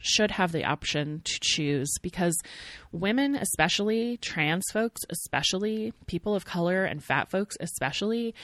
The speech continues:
get so much harassment online. And the less personal information that you have available online, the better. There are so many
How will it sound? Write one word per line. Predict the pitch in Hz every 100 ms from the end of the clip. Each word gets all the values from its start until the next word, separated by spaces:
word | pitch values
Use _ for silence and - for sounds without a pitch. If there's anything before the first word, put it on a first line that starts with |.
| - - - - - -
get | 302 -
so | - - 269 277 262
much | 214 214 -
harassment | - 180 156 131 - - 82 - _ _ -
online. | 160 156 147 117 78 82 175 - - -
And | 190 180 185 -
the | 196
less | 190 208 233 - -
personal | - 220 240 226
information | 220 214 185 180 - 196
that | 156
you | 175
have | 185 190
available | 170 156 147 151 175 196 202 -
online, | 170 156 143 139 170 196 220 -
the | 175 175
better. | 151 151 104 - - - - - - - _ _ _ _
There | - 180 185
are | 170 170 165 160
so | - - 185 196 214
many | 190 165 160 160 151